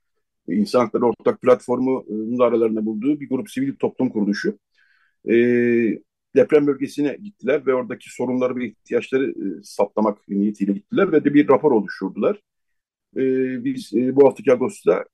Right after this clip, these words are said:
e, Yurttaşlık Derneği'nden, e, Emel Kurma ve Nida Kara ile, e, bir,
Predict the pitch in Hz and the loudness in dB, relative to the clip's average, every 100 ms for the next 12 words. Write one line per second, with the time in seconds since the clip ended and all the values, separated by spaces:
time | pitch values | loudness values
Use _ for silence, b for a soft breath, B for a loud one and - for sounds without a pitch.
0 | _ - 120 127 127 127 107 117 - - | _ -8 -6 -6 -8 -8 -6 -6 -4 -2
1 | 117 117 117 117 131 104 107 110 110 107 | 0 2 0 2 0 -2 -8 -8 -6 -6
2 | 104 98 95 - 110 117 - 117 117 120 | -6 -6 -10 -4 -2 -2 -2 -4 0 0
3 | 120 - 113 117 120 117 120 - 113 - | 2 2 4 2 2 0 -4 0 0 -2
4 | 104 110 | -18 -18